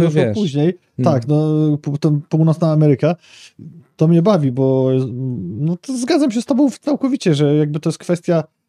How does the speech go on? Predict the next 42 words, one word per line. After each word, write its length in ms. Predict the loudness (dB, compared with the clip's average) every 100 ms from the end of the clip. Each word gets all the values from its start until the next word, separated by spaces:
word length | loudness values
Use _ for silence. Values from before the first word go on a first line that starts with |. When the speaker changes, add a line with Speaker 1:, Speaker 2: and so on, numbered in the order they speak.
| _
Speaker 2:
tego, 260 | -4 -2 0
w 60 |
jaki 200 | 0 -2
sposób 460 | -6 -4 -2 -4 -2
nawet 360 | 0 0 -4 -12 _ _
nie 200 | 0 2
wychowujesz 640 | 2 0 0 2 2 2 -2
swoje 380 | -8 0 2 2
dziecko, 420 | 2 -2 0 -2
bo 100 | -2
to 120 | -4
można 240 | -2 -2 0
było 140 | 0
tak 180 | -2 -2
powiedzieć 520 | -2 0 0 -2 -4
dziesięć, 400 | -6 -2 -2 -2
dwadzieścia 340 | 0 0 0
Speaker 1:
Mm. 60 | 0
Speaker 2:
lat 60 | -2
temu, 200 | -2 -2 _ _
tylko 220 | -4 -2
w 80 | 0
jakim 260 | 0 0 -2
kontakcie 540 | -2 -2 -4 -4 -2
jesteś 260 | -2 -2 -4
ze 80 |
swoim 280 | -4 -4 -2
dzieckiem. 380 | -2 -4 -6 -10 -10 _
Speaker 1:
Tak, 340 | -2 0 -2 -6 -2
no 100 | 0
Speaker 2:
I 40 |
Speaker 1:
właśnie, 180 | 2 2
Speaker 2:
jeżeli 360 | 2 2 2 2
Speaker 1:
o 40 |
to 60 | 2
chodzi, 160 | 0
no. 40 | 0
Speaker 2:
kontakt 340 | 2 2 -2 -4
ze 100 | -6
społecznością 640 | -2 -2 0 -4 0 0
i 140 | 2 2
życie 360 | 0 0 -2